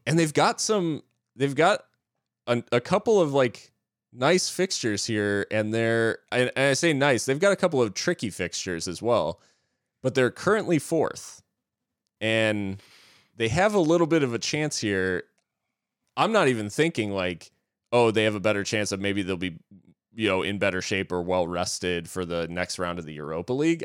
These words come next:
I'm thinking Freiburg, Greuther Fürth, Eintracht Frankfurt, R B Leipzig, if they can make the their, you know, lack of a midweek game tell. And Dave, I know you're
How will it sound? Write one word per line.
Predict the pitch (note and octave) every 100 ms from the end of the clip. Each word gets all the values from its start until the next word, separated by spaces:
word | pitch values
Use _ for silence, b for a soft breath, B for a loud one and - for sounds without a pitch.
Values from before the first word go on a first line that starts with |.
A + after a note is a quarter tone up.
| -
I'm | C3+ G3
thinking | B2+ G#2 F2+ E2+ D#2+ _ _ _ _ _ _ _ _
Freiburg, | - B2+ C3+ D#3 E3+ F3 E3+ F3+ _ _ _ _ _ _ _ _
Greuther | B2 C3 C3
Fürth, | A#2 B2 A2 G#2+ _ _ _ _ _ _
Eintracht | G#2+ A#2 G#2 G#2+
Frankfurt, | - G2 F#2 - D#2+ D#2 - _ _ _ _ _ _ _
R | A#2
B | B2+
Leipzig, | B2+ A#2 A#2 A2 F#2
if | A2+ A2
they | B2+
can | B2+ A#2+ G#2+
make | G#2 -
the | G#2 G2 - _ _ G2
their, | G2+ G#2 G2+ G2 F#2 F#2 _ _ _ _ _
you | G#2+
know, | F#2 D#2+ -
lack | A2 A#2+
of | B2+
a | G#2+
midweek | G2 F#2+ F#2+ F#2+
game | G2+ F#2+ F2+ E2+ - _
tell. | - A#2+ G2 F2 F2
And | F#2+ G2
Dave, | F#2 A#2 G2+
I | G#2
know | G#2+
you're | G#2 G#2 G2